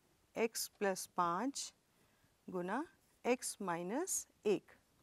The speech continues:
यहाँ देखिए, अगर हम दो एक्स को एक्स से गुणा करेंगे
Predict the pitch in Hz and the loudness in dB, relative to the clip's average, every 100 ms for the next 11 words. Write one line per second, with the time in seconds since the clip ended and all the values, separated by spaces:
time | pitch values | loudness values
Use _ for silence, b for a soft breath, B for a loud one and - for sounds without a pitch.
0 | - - b b b b _ - 196 202 | -20 -20 b b b b _ -8 -2 0
1 | 202 - 247 320 - _ _ - 196 196 | 0 0 -2 -2 -4 _ _ -2 0 2
2 | 214 233 240 175 240 254 - 208 - 240 | 0 0 0 2 2 4 2 -2 0 0
3 | 196 - - 277 226 196 185 180 180 190 | 2 -2 -2 0 0 -2 -2 -2 -2 -2
4 | 285 | -2